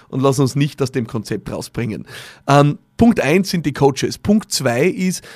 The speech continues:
ganz was Einfaches, ein einfacher Trigger. Bei mir ist Musik. Ich hab gestern wirklich einen furchtbaren Tag gehabt, äh, und <laughs> es ist, es war wirklich schwierig, mich wieder in den Griff zu kriegen. Und tatsächlich hab ich dann einfach im Auto, im Radio einen Song gehört, der mir wirklich ein Lächeln reingezaubert hab,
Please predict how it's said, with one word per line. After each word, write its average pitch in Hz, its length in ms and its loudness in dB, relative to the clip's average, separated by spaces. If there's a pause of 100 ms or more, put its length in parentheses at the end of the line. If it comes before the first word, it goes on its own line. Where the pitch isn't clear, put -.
(240)
ganz 185 200 0
was 180 160 2
Einfaches, 151 560 0
ein 143 80 -2
einfacher 147 540 -4
Trigger. 139 400 0 (380)
Bei 139 120 4
mir 139 280 4
ist 143 240 -4
Musik. 123 460 -2 (140)
Ich 170 80 6
hab 165 120 0
gestern 160 400 2 (100)
wirklich 160 300 2
einen 135 80 6
furchtbaren 123 540 2
Tag 104 240 -6
gehabt, 127 400 -2
äh, 123 160 4
und 131 400 0
<laughs> - 60 -14
es - 220 4
ist, - 220 -2 (320)
es - 80 -10
war 180 140 4
wirklich 156 320 4
schwierig, 135 400 2
mich 120 180 0
wieder 123 200 4
in 120 100 4
den 120 80 0
Griff 127 240 -2
zu 143 120 -4
kriegen. 131 300 0
Und 143 120 -4
tatsächlich 156 440 2
hab 156 80 2
ich 151 60 -2
dann 143 160 0
einfach 165 340 -4
im 143 160 -4
Auto, 123 540 0 (320)
im 147 160 2
Radio 135 560 2
einen 156 380 0
Song 151 340 0
gehört, 170 380 2
der 147 100 4
mir 156 180 4
wirklich 165 220 0
ein 147 80 4
Lächeln 143 340 2
reingezaubert 120 720 -2
hab, 165 200 0